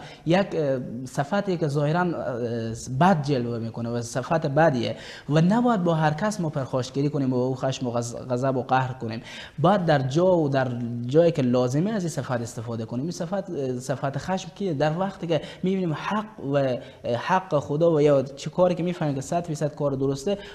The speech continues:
او داره، اه، ضایع می‌شه و حق یک انسان مظلوم داره گرفته می‌شه، این جایی که باید از او قهر و از او خشم استفاده شه، نه هر جا. بنان نظر من و ف-، فکر من اینه که اخلاق تغییر پذیر نیست، اما اصلاح پذیر هست و ما باید به فکر اصلاح اخلاق خوب باشیم.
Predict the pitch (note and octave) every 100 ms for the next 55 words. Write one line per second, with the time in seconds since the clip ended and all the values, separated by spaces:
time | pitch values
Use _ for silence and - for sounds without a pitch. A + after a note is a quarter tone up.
0 | - F#3+ E3+ C3+ C3 D3 D#3+ C3+ A2+ A#2
1 | A#2+ B2 C3 D#3+ C#3+ B2+ B2+ C3+ E3 F3+
2 | - D3 D#3 D#3+ C#3+ C3 E3 C#3+ C3 C#3
3 | E3 D3 D3 C#3 C3+ D#3+ D3+ C#3+ G#3+ A3
4 | G3 F3 D#3 C#3 D3 D3 C#3+ C#3 B2+ C3
5 | C3 C3 B2+ A#2+ A#2+ C3 C3 B2+ G#3 D4
6 | F#3 C3 A#2+ A2 - - - - D3 E3+
7 | A3 G3+ E3 D3 E3 F3 D#3+ D#3+ D3 -
8 | E3 E3 - F3 D#3+ D#3 E3 E3+ E3 D#3+
9 | D3+ D3+ - - C3 C#3+ F3+ G#3 - C#3
10 | B2+ C3 D3 D3+ G#3+ G3+ E3+ - E3 C#3
11 | - C3+ B2 B2+ C#3 D3 C#3 A#2+ - -
12 | D#3 F3 G3+ G3 D3 C#3+ G3 F#3+ D#3 A#3+
13 | C3 - F#3+ G3 E3+ B2+ B2 A#2+ A#2 A#2
14 | A2 G#2 A#2+